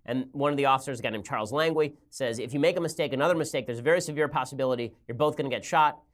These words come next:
He said, "I'm not here to be tactful and diplomatic with you. You listen, you obey." And then he gives him, he gives him orders for five solid minutes. Five solid minutes. He's playing, he's playing, you know,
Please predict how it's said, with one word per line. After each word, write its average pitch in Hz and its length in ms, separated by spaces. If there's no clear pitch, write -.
He 135 60
said, 139 120
"I'm 131 60
not 165 180
here 170 80
to 156 60
be 135 100
tactful 143 340
and 131 80
diplomatic 135 540
with 143 140
you. 139 100
You 127 180
listen, 139 380
you 117 160
obey." 147 420
And 131 100
then 160 80
he 175 80
gives 147 180
him, 156 140
he 151 160
gives 156 180
him 170 100
orders 156 220
for 139 100
five 165 420
solid 143 420
minutes. 95 320
Five 185 300
solid 156 300
minutes. 107 240
He's 143 160
playing, 156 340
he's 147 140
playing, 147 420
you 131 80
know, 117 240